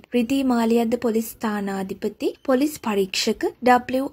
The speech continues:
ආර් සී වීරකෝන් මහතාට ලැබුණු තොරතුරකට අනුව පොලිස් විශේෂ කාර්යාංශයේ නිලධාරීන්ගේද සහාය ඇතිව විමර්ශන කර සැකකරුවන් දෙදෙනා අත්අඩංගුවට ගෙන ඇත.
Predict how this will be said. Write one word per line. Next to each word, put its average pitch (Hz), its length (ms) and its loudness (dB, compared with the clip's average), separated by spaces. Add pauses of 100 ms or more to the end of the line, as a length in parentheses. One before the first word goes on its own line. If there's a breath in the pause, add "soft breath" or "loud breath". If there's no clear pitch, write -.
ආර් 220 220 0
සී 247 280 -2
වීරකෝන් 220 680 0
මහතාට 214 560 -2
ලැබුණු 220 320 -4
තොරතුරකට 320 720 0
අනුව 196 340 -2 (140)
පොලිස් 247 400 2
විශේෂ 233 480 -2
කාර්යාංශයේ 247 720 2
නිලධාරීන්ගේද 214 1080 0
සහාය 208 420 -2
ඇතිව 202 420 -2 (140)
විමර්ශන 339 640 0
කර 190 280 -4 (140)
සැකකරුවන් 226 720 0
දෙදෙනා 208 460 -2 (140)
අත්අඩංගුවට 247 840 0
ගෙන 214 240 -4
ඇත. 220 260 -4